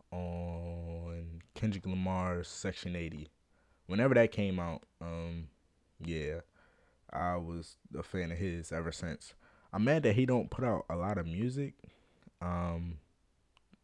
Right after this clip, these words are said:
yeah, B J, <laughs> you, you gotta step it up, player. Um, big fan of his. You mean, I, I love what he, like,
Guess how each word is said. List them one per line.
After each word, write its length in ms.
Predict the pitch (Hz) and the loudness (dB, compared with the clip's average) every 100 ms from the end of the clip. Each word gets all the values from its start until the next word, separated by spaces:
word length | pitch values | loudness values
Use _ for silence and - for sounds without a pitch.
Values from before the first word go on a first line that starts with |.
| _ _ - 113 | _ _ -18 -6
yeah, 240 | 92 87 | -2 0
B 240 | 87 107 | 0 2
J, 280 | 110 101 90 | 4 4 4
<laughs> 40 | - | 0
you, 220 | 98 107 | 0 4
you 160 | 160 135 | 4 4
gotta 180 | 113 90 | 4 0
step 220 | - 98 | 0 -2
it 60 | 87 | 0
up, 140 | - | -2
player. 300 | - 87 82 - - - - - - - | -2 -4 -4 -8 -18 -20 -20 -20 -16 -6
Um, 520 | 90 90 85 85 85 - - - | -2 -2 -2 -4 -6 -12 -20 -2
big 200 | - 110 | 4 4
fan 260 | - 95 87 | 4 -2 0
of 80 | 87 | 0
his. 400 | 92 90 85 - | 0 0 -2 -6
You 80 | 85 | -8
mean, 200 | 87 87 | -4 -4
I, 100 | 78 | -2
I 240 | 87 76 | -2 -2
love 500 | 87 92 101 98 95 90 | -2 0 0 0 -2 -2
what 120 | 95 | -4
he, 160 | 95 87 92 - | -4 -4 -8 -6
like, 180 | 92 | -4